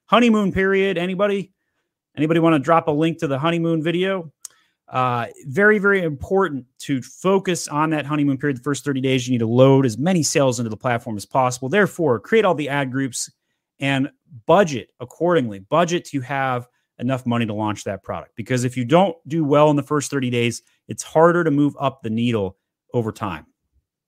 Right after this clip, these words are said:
Becca, thank you for the super sticker. Appreciate it.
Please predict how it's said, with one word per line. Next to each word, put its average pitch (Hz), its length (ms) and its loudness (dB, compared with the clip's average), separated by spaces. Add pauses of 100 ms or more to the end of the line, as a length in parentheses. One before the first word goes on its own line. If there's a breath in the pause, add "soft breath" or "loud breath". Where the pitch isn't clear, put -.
(2000)
Becca, 185 420 6
thank 170 220 0
you 180 80 0
for 170 140 -4
the 151 80 -2
super 185 280 -2
sticker. 180 520 -2
Appreciate 127 480 -2
it. 196 200 -6